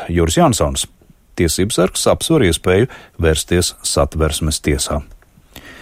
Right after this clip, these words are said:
Rīgā daudziem maršruta taksometru pasažieriem nāksies mainīt savus ikdienas pārvietošanās paradumus. No nākamā gada pirmā janvāra pārcels Rīgas maršruta taksometru stacijas pieturu Marijas ielā divi A.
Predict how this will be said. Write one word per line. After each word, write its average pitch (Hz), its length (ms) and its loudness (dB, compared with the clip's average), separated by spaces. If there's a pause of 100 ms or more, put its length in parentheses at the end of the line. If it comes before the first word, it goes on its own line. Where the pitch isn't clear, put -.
(640)
Rīgā 143 480 4
daudziem 160 480 4
maršruta 151 480 0
taksometru 127 560 2
pasažieriem 170 720 2
nāksies 127 560 2
mainīt 123 400 4
savus 104 480 0
ikdienas 90 480 2
pārvietošanās 87 880 2
paradumus. 80 480 0 (320)
No 104 160 4
nākamā 110 400 4
gada 113 160 4
pirmā 107 400 2
janvāra 98 540 4 (260)
pārcels 131 640 2
Rīgas 117 560 2
maršruta 107 560 0
taksometru 92 720 0
stacijas 85 480 0
pieturu 110 560 2
Marijas 98 400 2
ielā 90 320 4
divi 87 320 2
A. 82 140 4